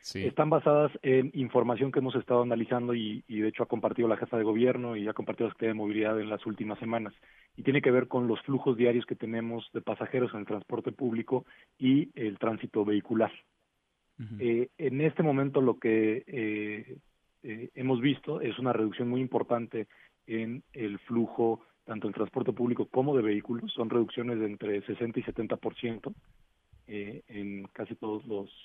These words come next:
Speaker 2: los medios de transporte. Eh, pero lo,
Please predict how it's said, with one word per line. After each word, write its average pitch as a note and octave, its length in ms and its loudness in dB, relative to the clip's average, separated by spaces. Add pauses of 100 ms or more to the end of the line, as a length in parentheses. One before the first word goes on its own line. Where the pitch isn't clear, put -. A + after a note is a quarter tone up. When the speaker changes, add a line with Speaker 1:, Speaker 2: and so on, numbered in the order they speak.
(260)
Speaker 2:
los G#2+ 140 -6
medios A2 220 -2
de A2 80 0
transporte. A2+ 540 -4 (580)
Eh, A#2+ 540 6 (180)
pero C#3 200 10
lo, C#3 360 8